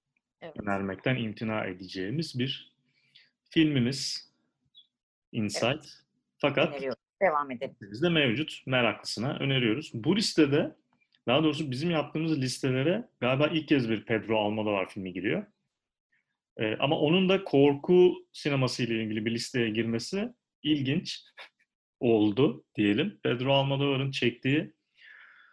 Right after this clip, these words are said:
Speaker 2: e, yegane tür filmlerinden, yani az sayıda tür filmlerinden bir tanesi The Skin I Live In, içinde yaşadığım deri.
Speaker 1: Evet.
Speaker 2: Ki,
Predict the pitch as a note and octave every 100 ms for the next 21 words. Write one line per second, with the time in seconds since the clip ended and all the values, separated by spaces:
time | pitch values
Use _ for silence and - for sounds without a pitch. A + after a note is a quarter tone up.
0 | _ _ _ _ _ _ _ _ - G#2+
1 | G2 A#2+ C#3 C3 A#2+ C#3 C#3 C3+ B2+ A2+
2 | A2 G#2 F#2+ G2+ C3+ A2 G2+ C3+ A#2+ -
3 | A#2+ G2 G2 - A2 - G2+ G2+ A2+ D3+
4 | D3 B2 A2+ G2 G2 - E3+ D3+ A#2+ -
5 | - D3 D#3 - - A#2 A#2+ A#2+ G#2+ D3+
6 | - - C3+ B2 A#2+ A2+ G2+ G#2 B2+ C#3+
7 | A2 G2 F2 _ _ _ _ _ _ _
8 | _ E3+ - _ _ _ _ _ _ _
9 | _ _ _ _ - D#3 E3 -